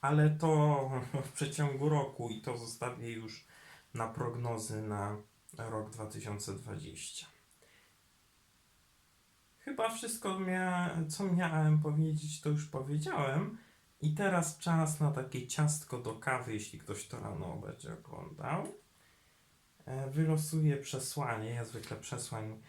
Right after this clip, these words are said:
nie używałem, z przesłaniami nie pracuję,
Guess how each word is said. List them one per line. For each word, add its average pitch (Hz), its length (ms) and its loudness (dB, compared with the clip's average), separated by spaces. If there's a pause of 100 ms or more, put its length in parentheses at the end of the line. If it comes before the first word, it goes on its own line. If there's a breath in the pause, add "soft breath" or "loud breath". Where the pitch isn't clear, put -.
(320 loud breath)
nie 143 180 4
używałem, 143 720 2
z - 80 -10
przesłaniami 113 760 -6
nie 180 200 4
pracuję, 143 1080 0